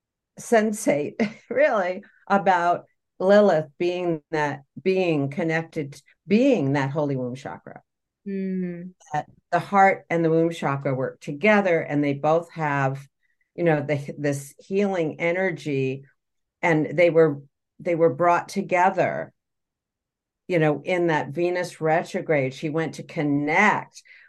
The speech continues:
Speaker 1: with the holy womb chakra and with that deep, dark Lilith revitalization, that reemergence energy of,
Speaker 2: Mm-hmm.
Speaker 1: of the,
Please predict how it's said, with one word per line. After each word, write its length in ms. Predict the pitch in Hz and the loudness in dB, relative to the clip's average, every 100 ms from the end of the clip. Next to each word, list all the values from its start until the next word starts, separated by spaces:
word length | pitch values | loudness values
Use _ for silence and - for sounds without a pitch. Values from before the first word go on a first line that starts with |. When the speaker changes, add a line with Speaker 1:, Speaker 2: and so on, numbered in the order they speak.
| - | -2
Speaker 1:
with 200 | 180 170 | 0 2
the 100 | 160 | 0
holy 440 | 165 143 151 151 | 0 -2 -2 0
womb 220 | 139 139 | 2 2
chakra 460 | 139 147 135 139 139 | 0 -2 -2 -2 -2
and 180 | 139 135 | 0 0
with 200 | 139 143 | -2 -2
that 260 | 131 123 - - | -2 -2 -8 -16
deep, 460 | 131 156 156 143 139 _ _ _ _ _ _ - | -6 0 0 0 -6 _ _ _ _ _ _ -8
dark 560 | 139 151 143 143 143 - - | 0 2 4 2 0 -16 -8
Lilith 520 | 143 160 147 135 139 _ _ _ _ _ _ _ _ _ _ - | -4 0 0 0 -4 _ _ _ _ _ _ _ _ _ _ -6
revitalization, 1400 | 165 160 151 151 147 156 151 139 143 151 - 147 120 120 - | -2 0 2 2 2 0 0 2 0 0 -2 -4 -4 -8 -6
that 180 | 143 139 | -6 -2
reemergence 920 | 165 165 147 147 175 196 196 123 107 | 0 2 2 2 2 0 -2 -6 -4
energy 640 | 147 139 156 143 127 73 - _ _ - | -2 0 -2 -4 -8 -8 -14 _ _ -4
of, 200 | 147 135 | 0 0
Speaker 2:
Mm-hmm. 100 | - - | -4 -4
Speaker 1:
of 180 | 143 135 135 135 | -4 -4 -6 -6
the, 160 | 127 | -6